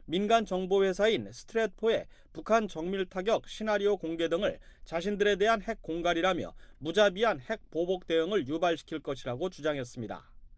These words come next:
국방위 담화는 이어 북한군이 비오십이 에이치 전략 폭격기가 이륙하는 미국 괌의 앤더슨 공군기지와 핵동력 잠수함이 발진하는 해상기지 등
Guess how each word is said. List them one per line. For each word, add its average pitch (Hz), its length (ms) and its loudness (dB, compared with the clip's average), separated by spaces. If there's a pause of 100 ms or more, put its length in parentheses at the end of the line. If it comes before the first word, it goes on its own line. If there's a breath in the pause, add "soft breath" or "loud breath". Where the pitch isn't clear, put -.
(320 soft breath)
국방위 220 440 4
담화는 202 440 2
이어 147 240 0 (240 soft breath)
북한군이 214 640 2 (200 soft breath)
비오십이 202 680 0
에이치 185 480 0
전략 190 460 0
폭격기가 185 580 0
이륙하는 175 640 -2 (240 soft breath)
미국 196 440 -4
괌의 180 480 0 (180 soft breath)
앤더슨 196 720 0
공군기지와 190 760 -2 (360 soft breath)
핵동력 226 520 -2
잠수함이 196 540 0
발진하는 180 580 -2
해상기지 190 560 0
등 95 220 -8